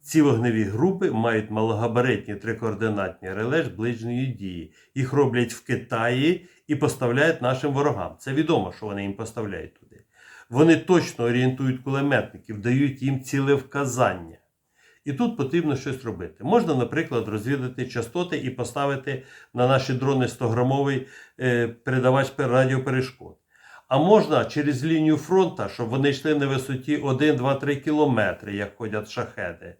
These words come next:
Кулемет на таку вис-, такій висоті не достане. Потім вони можуть знижу-, знижувати досить низько, йти далі. В глибині території російської там немає нічого. Ніякої протиповітряної оборони.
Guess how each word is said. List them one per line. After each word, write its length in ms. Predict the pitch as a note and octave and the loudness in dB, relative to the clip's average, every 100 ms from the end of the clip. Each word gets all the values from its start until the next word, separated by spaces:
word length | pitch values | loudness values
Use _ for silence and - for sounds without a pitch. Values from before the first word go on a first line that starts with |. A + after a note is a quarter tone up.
| _ _ _ _ _ _ _ _ _ _ | _ _ _ _ _ _ _ _ _ _
Кулемет 480 | - B2 B2+ C#3+ C3 | -2 2 4 2 0
на 60 | A2 | -8
таку 200 | - G#2+ | -6 -6
вис-, 260 | G#2+ - | -6 -10
такій 200 | _ C3+ | _ -4
висоті 340 | B2+ B2+ - B2+ | -2 -2 -2 0
не 140 | B2+ | 0
достане. 480 | A2+ A2 G2 F2+ A2+ | -2 -8 -10 -8 -8
Потім 380 | - B3 F#3+ E3 | -6 -4 -2 0
вони 220 | D#3 D3 | 2 2
можуть 340 | C#3 B2+ B2 | 0 -2 -2
знижу-, 500 | A2 C3 G#2 G#2 G2+ | 0 0 0 -4 -6
знижувати 640 | G2 B2+ B2 G#2 G2+ G#2+ G#2 | -4 0 0 -2 -8 -8 -8
досить 480 | F#2+ G#2+ A#2+ G#2+ | -6 -8 -8 -10
низько, 320 | G3+ G3 - A2+ | -6 -6 -6 -8
йти 220 | A2 B2 | -4 -6
далі. 420 | A#2 B2 B2 A2+ - - - | 0 0 -2 -6 -18 -20 -8
В 60 | A#2+ | -2
глибині 440 | D#3 G3+ G3+ F#3+ | 2 2 4 2
території 800 | - D3 C#3 D#3 D3 B2 A2+ A2+ | 2 0 0 0 2 2 2 0
російської 560 | A2+ B2 C#3 B2 B2 A2+ | -2 -4 -6 -6 -8 -4
там 220 | A#2+ A#2+ | -4 -2
немає 240 | A#2 A2 | -2 -2
нічого. 400 | G#2+ G#2+ E2+ D#2 _ _ _ | -2 -6 -16 -18 _ _ _
Ніякої 540 | G#2+ A2 C3 G#2+ G#2 - | -6 0 0 0 -6 -10
протиповітряної 760 | G2 - G#2+ G2+ A2 G#2 G#2 | -14 -14 -12 -8 -4 -4 -6
оборони. 340 | G2 F#2+ F#2 | -8 -12 -14